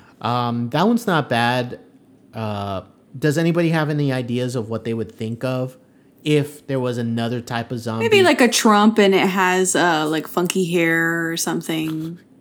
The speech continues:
Speaker 1: But <laughs> what would be its gimmick?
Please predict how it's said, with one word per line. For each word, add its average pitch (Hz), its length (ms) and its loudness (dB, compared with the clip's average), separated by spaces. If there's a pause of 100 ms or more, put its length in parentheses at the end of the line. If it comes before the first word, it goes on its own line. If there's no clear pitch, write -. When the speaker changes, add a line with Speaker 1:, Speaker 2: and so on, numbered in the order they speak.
(1160)
Speaker 1:
But 165 220 4
<laughs> - 160 -8
what 180 400 4
would 190 240 0
be 196 200 0
its 147 200 0
gimmick? 131 580 -2